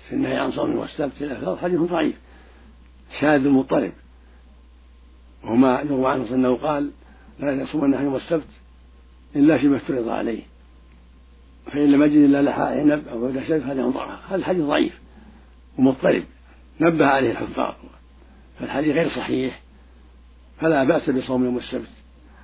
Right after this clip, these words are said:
مع الجمعة أو مع الأحد أو مفردة، لا حرج فيه، هذا هو الصواب، هذا هو الصحيح. والحديث ضعيف لا، لا يصح الاحتجاج به.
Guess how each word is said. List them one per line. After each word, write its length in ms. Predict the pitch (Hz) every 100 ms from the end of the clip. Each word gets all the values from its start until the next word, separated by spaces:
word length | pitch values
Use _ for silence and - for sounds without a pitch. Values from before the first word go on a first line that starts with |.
| -
مع 180 | 147 131
الجمعة 480 | 120 135 131 127 117 - - - -
أو 120 | 156
مع 240 | 131 131
الأحد 300 | 143 139 175
أو 140 | - 165
مفردة، 380 | 143 104 - - - - - -
لا 120 | 190
حرج 300 | 135 131 123
فيه، 280 | 120 117 113
هذا 100 | 180
هو 100 | 143
الصواب، 440 | 139 - 127 95 143
هذا 140 | 143
هو 100 | 117
الصحيح. 380 | 113 110 117 - - - - - - -
والحديث 420 | 143 - 120 160 123
ضعيف 380 | 120 147 160
لا، 240 | 139 123 - -
لا 160 | 135 175
يصح 220 | - -
الاحتجاج 520 | 131 - 117 123
به. 100 | 131